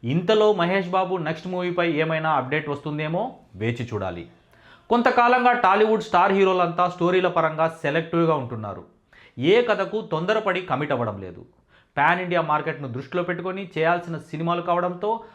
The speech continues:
ఆచితూచి అడుగులు వేస్తున్నారు. త్రిబుల్ ఆర్ తర్వాత యంగ్ టైగర్ ఎన్టీఆర్ ఇలాంటి గందరగోళంలోనే పడ్డాడు. కొరటాల శివ వినిపించిన దేవరా కథ విషయంలో నిర్ణయం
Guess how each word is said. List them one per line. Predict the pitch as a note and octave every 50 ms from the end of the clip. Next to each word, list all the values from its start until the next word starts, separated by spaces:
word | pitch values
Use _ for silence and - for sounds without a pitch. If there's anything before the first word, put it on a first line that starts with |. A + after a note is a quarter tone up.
| _ _ - -
ఆచితూచి | C#3+ F3+ G3+ G3+ - A3 G#3+ G#3+ - E3+ E3 E3 - E3+ F3+
అడుగులు | - B2 B2 B2 C3 B2+
వేస్తున్నారు. | A2+ A2 G#2+ - - G#2 G#2 G2 F#2 F2+ - - _ _ _ _ _ _ _ - _ _
త్రిబుల్ | - G3+ G#3+ G#3 B3
ఆర్ | B3+ B3 B3
తర్వాత | A3 F#3 E3+ E3 D#3 -
యంగ్ | F3 F3+ E3+ D3 D#3+ F3+ F#3+
టైగర్ | E3+ F#3 E3+ E3 E3+ E3
ఎన్టీఆర్ | D3+ C3+ C3+ C#3 D#3 F3 F3+ F#3+ G3 -
ఇలాంటి | C3 C#3+ E3 F3+ F3+ G3+ F3 C3+ C#3+
గందరగోళంలోనే | C#3+ D3 D#3 D3+ D#3+ D#3 D3+ C#3+ C3+ C3+ B2+ C3 C3
పడ్డాడు. | B2 B2+ G#2 F#2+ G2+ G2 F#2+ - - _ _ _ _ _ _ _ -
కొరటాల | - F#3 G3 G3+ A3+ A#3 G#3+ G#3
శివ | G#3 F#3+ F3 F3
వినిపించిన | E3+ D#3+ D#3+ D3 C#3+ D3+ C3+ - D3
దేవరా | C#3 B2+ A#2 B2+ D3 D#3 E3+ E3+
కథ | D#3+ D#3 D3+ C#3
విషయంలో | D3 C3+ C3 B2 - C3 B2+ B2+ D3
నిర్ణయం | D#3 C#3 B2 C#3 C#3 C#3+ D#3+ D#3 D#3+ E3